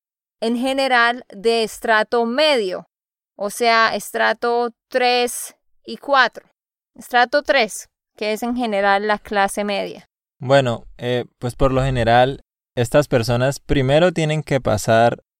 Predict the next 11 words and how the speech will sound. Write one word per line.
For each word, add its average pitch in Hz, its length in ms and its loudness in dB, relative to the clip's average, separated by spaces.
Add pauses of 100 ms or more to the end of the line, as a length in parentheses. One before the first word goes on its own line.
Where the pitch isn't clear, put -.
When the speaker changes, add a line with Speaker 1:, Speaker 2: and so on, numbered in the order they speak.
(160)
Speaker 2:
un 143 200 2
montón 135 420 0
de 131 120 4
años 127 560 -2
trabajando 120 960 0
para 113 220 0
poderse 107 420 -4
jubilar. 127 520 -2 (600)
Así 117 260 -2
que 135 140 0
cuando 120 760 2